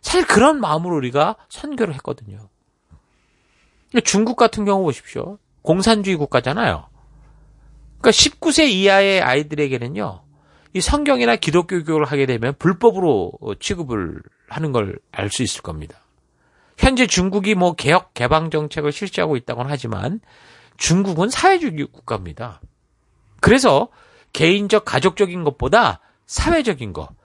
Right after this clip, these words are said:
집단적인 것을 더 가치 있게 여기죠. 요즘도 무슨 코로나 발생 한번 하면 그냥 도시를 다 그냥 싹 막아버리고 막 죽든 살든 그냥, 그러니까 물길로 보이니까 그냥 통제에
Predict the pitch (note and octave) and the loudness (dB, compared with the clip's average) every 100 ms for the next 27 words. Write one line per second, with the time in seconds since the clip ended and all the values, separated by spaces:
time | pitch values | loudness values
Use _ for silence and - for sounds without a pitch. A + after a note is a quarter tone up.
0 | _ _ - D#3+ - - B3+ A3+ G3 E3+ | _ _ -4 -4 -2 0 0 0 -2 0
1 | C#3 A#2+ A#3+ D#4 - E3+ F#3 C3 - C#4+ | -2 0 0 0 2 4 2 -2 2 0
2 | - F#3+ A2+ F#2 E2 E2+ C#3 F#3+ A3 G#3+ | 0 -4 -4 -6 -12 -2 2 4 4 2
3 | D3+ F3+ - A#3 A3+ G3+ F3+ D#3+ G#3+ A2 | 0 -2 -2 0 2 2 0 -2 -6 -6
4 | D3+ D3 C#3 C3+ D#3 E3+ - D3+ E3+ F#3+ | -4 -4 -2 -2 -2 -4 2 2 4 2
5 | E3 D#3 D3 F#3+ F3 D3 B2+ A#2+ A#2 B2+ | 2 2 0 0 0 0 0 0 -2 -2
6 | C#3+ D3+ - - - - - - - - | -4 -6 -10 -20 -20 -20 -2 0 0 2
7 | C#4 A3 G#3+ A#3 A3 F#3 C#3+ B3 E3+ C4+ | 2 2 0 2 2 0 2 0 4 4
8 | F#4+ F#4 F4+ A3+ B3+ A#3+ G#3 A3 G3 G3 | 4 4 4 4 2 0 -2 0 -2 0
9 | - F4+ E4+ D#4+ C4+ A#3 G#3+ F#3+ F#3 F#3 | 0 0 -2 0 2 4 2 2 2 0
10 | F#3 F3+ C#4 G4 | 2 4 4 2